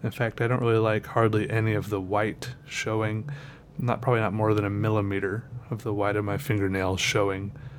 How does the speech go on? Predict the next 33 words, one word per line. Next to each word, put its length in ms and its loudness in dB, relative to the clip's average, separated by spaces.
And 280 0
I 100 6
didn't 200 6
really 200 8
think 240 2
anyone 320 6
really 220 8
knew 400 6
about 260 2
pushing 300 0
back 240 0
cuticles. 600 0
In 120 2
fact, 260 2
I've 100 0
never 180 6
really 240 4
heard 180 6
anyone 240 2
talking 340 4
about 220 6
it 140 0
until 280 4
one 180 6
day, 120 6
I 100 6
th-, 220 -4
feel 160 6
like 220 4
when 80 4
I 80 6
was 160 4
in 480 -8